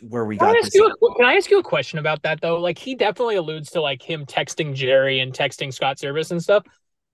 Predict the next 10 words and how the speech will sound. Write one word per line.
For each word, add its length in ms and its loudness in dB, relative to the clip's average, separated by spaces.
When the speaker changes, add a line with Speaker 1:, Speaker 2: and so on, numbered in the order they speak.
Speaker 2:
Why 440 2
the 120 4
fuck 260 0
are 100 4
those 220 0
guys 240 -2
giving 260 -6
him 260 -8
anything? 480 -6
Like, 220 -4